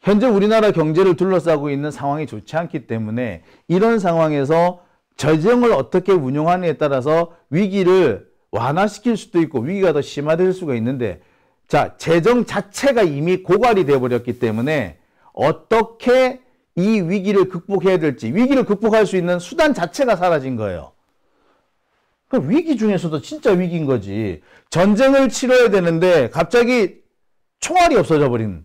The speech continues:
그런 상황이라고 해도 과언 아닌 겁니다. 자,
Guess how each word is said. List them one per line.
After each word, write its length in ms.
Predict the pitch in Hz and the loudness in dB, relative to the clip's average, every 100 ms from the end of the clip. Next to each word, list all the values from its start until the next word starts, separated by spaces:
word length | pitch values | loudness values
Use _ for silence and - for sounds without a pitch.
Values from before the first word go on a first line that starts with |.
| _ | _
그런 320 | - 151 233 277 | -4 0 0 0
상황이라고 540 | 208 180 156 139 117 | -2 -2 -2 -2 -4
해도 120 | 101 | -8
과언 320 | - 92 123 90 | -12 -8 -8 -8
아닌 260 | 73 110 | -10 -8
겁니다. 480 | 135 110 82 73 71 _ _ _ _ _ _ _ _ _ _ _ _ _ _ _ - _ _ | -6 -8 -12 -20 -20 _ _ _ _ _ _ _ _ _ _ _ _ _ _ _ -20 _ _
자, 400 | - 180 104 - | 2 2 2 -4